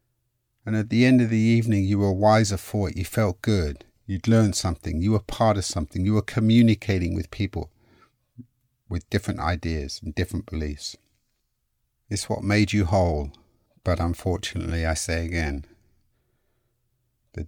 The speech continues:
digital learner is being indoctrinated by the digital screen and being controlled by the digital screen.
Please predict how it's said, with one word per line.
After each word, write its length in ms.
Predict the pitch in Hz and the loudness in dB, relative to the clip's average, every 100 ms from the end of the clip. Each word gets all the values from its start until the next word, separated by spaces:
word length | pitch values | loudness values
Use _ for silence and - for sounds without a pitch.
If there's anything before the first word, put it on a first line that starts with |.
| - | -2
digital 500 | 107 101 107 110 113 | 0 0 -2 -2 0
learner 600 | 107 101 95 87 76 85 _ _ _ _ - | 2 2 2 0 -4 -8 _ _ _ _ -10
is 160 | 85 | -10
being 260 | - 85 85 | -4 -2 0
indoctrinated 880 | 85 78 95 - - 87 80 80 - | 0 2 0 0 -4 -2 -2 -4 -2
by 160 | 82 | -2
the 120 | 82 | -2
digital 520 | 80 92 85 82 90 82 | -4 -6 -6 -8 -8 -6
screen 480 | - 98 87 76 | -6 -2 -2 -2
and 180 | 76 82 | -6 -6
being 220 | 82 82 | -4 -4
controlled 640 | 80 90 82 - 95 87 85 | -4 -6 -6 -6 -2 -2 -2
by 200 | - 73 | 0 -2
the 160 | 73 69 | -2 -6
digital 580 | 92 87 - - 92 | -4 -4 -6 -10 -8
screen. 580 | 80 - 80 73 71 73 | -8 -8 -6 -6 -6 -10